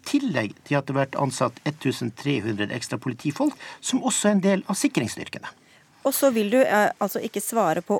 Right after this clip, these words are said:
Speaker 2: om du mener at dere har feilinformert eller
Speaker 1: Nei, men
Speaker 2: ikke.
Speaker 1: nå spør du om hva en justisminister, tre justisministre siden og, eh,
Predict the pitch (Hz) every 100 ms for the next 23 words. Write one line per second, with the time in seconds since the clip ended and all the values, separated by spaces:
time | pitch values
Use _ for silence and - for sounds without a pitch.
0 | - 170 170 196 165 165 180 185 175 170
1 | 175 180 151 107 - 165 - 160 180 208
2 | - 160 185 - 190 196 160 - 151 160
3 | 165 170 - 135 139 139 160 165 - 202
4 | 120 120 - 120 - - 190 175 147 -
5 | - 135 123 - 120 117 110 107 113 -
6 | 120 104 117 - 151 151 123 - - 139